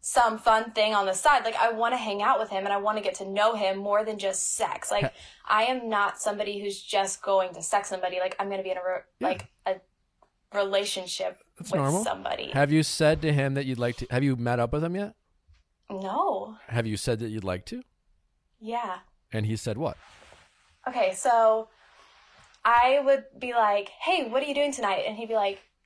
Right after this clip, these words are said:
Speaker 1: "Eating." And I'd be like, "Okay, like, I think it's weird that we haven't seen each other in two and a half years, three years." And he's like, "Why do you think that's weird?" And I'm like, "'Cause friends see each other? Like, I'm
Speaker 2: Okay.
Speaker 1: not really sure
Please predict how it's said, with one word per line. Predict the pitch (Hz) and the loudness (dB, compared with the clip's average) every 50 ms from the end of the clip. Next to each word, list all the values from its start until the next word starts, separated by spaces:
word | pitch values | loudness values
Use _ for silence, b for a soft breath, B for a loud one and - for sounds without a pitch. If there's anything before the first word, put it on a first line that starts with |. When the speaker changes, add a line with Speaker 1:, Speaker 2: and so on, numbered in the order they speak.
| _ _ _ | _ _ _
Speaker 1:
"Eating." | - 202 196 190 196 220 254 262 - - | -10 -6 -4 -2 -2 -2 -2 -4 -6 -4
And | 226 | -4
I'd | 226 | 0
be | 220 214 | 2 2
like, | 214 214 - _ _ _ _ _ _ _ _ _ _ _ _ _ _ _ _ - - | 2 2 -2 _ _ _ _ _ _ _ _ _ _ _ _ _ _ _ _ 0 2
"Okay, | 214 214 208 202 202 202 202 202 - - - - - - 180 208 262 285 | 4 6 6 6 6 4 0 -2 -8 -12 -10 -6 -2 2 2 4 4 6
like, | 269 226 214 208 - - | 6 4 4 2 0 -2
I | 233 | -2
think | 233 339 320 330 | -2 0 -2 -2
it's | 277 240 | -2 -2
weird | 226 226 269 330 359 330 | -2 0 0 2 2 2
that | 262 208 | 0 0
we | 254 | 0
haven't | 254 247 226 220 - - | 0 0 0 -2 -4 -6
seen | - - 233 247 269 | -8 -6 -4 -4 -2
each | 277 262 - | -2 -2 -2
other | 226 196 208 214 208 - - | -2 2 2 4 2 2 0
in | - 202 196 196 190 185 185 185 196 196 _ _ b b b b b b b b b _ _ _ _ _ - | 0 0 2 2 2 0 0 -2 -6 -10 _ _ b b b b b b b b b _ _ _ _ _ -10
two | - - 254 | -6 -4 -2
and | 220 202 | -2 -2
a | 202 | 0
half | 196 180 185 185 - | 0 0 -2 -2 -2
years, | 185 180 180 180 202 233 226 - | -4 -2 0 2 0 0 -2 -6
three | - - 196 190 180 | -8 -6 -6 -4 -2
years." | 175 175 175 196 233 - | -2 0 2 2 0 0
And | 220 220 | -4 -8
he's | 226 233 233 | -6 -2 0
like, | 214 208 202 - _ _ _ _ _ _ _ _ - | 0 0 0 -4 _ _ _ _ _ _ _ _ 0
"Why | 220 233 262 | 2 4 4
do | 302 311 | 2 0
you | 302 | -2
think | 349 320 330 | -4 -2 2
that's | 302 285 285 - | 2 0 0 0
weird?" | 262 302 359 349 240 185 175 - | -2 0 2 2 2 2 2 0
And | - 233 | -2 -2
I'm | 254 262 | 0 2
like, | 269 233 - - - - _ _ _ _ _ _ _ _ _ _ _ _ _ _ _ _ - - - | 2 2 2 0 -6 -14 _ _ _ _ _ _ _ _ _ _ _ _ _ _ _ _ -20 -16 -6
"'Cause | - 247 220 214 - | 0 0 0 0 -2
friends | - - - - 247 233 240 262 277 269 - | -10 -10 -2 2 4 4 4 4 2 -2 -4
see | - - - - - - 202 202 240 320 | -4 -4 -4 -6 -6 -6 -6 -6 -6 -6
each | 392 381 - | -4 -2 0
other? | 415 403 415 415 392 302 | 0 2 2 2 2 2
Like, | 240 233 - - | 2 0 0 0
I'm | - 220 226 | 0 0 2
Speaker 2:
Okay. | 233 - | 2 4
Speaker 1:
not | 262 262 151 131 127 | 6 6 6 6 4
really | 240 240 220 220 226 226 | 2 0 0 0 -2 -2
sure | - - 220 202 202 202 196 | -2 -2 0 0 0 0 -4